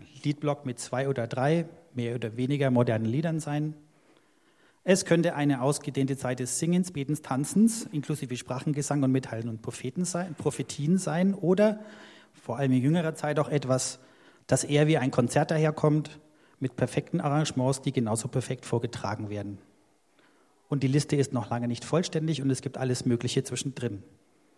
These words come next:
Und wenn ich euch jetzt nach eurer persönlichen Meinung fragen würde, wo ihr Elia verorten würdet, dann würde ich wahrscheinlich auch einen Haufen unterschiedlicher Antworten bekommen, je nach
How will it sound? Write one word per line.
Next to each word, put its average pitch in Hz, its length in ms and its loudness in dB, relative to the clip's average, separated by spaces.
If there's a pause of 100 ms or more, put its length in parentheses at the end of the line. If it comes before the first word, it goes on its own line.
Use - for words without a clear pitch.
(800)
Und 131 180 2
wenn 139 100 4
ich 139 140 0
euch 135 180 2
jetzt 151 200 -4
nach 143 100 2
eurer 135 300 0
persönlichen 190 600 2
Meinung 143 260 4
fragen 139 400 0
würde, 131 260 -2
wo 131 100 -2
ihr 135 160 -6
Elia 139 280 -2
verorten 143 520 -6
würdet, 143 300 -4
dann 120 220 -2
würde 123 180 -4
ich - 100 -8
wahrscheinlich 123 300 -2
auch 120 160 0
einen 123 120 -2
Haufen 123 220 -2
unterschiedlicher 123 720 -4
Antworten 135 480 -2
bekommen, 151 360 -2
je 127 100 0
nach 123 160 -4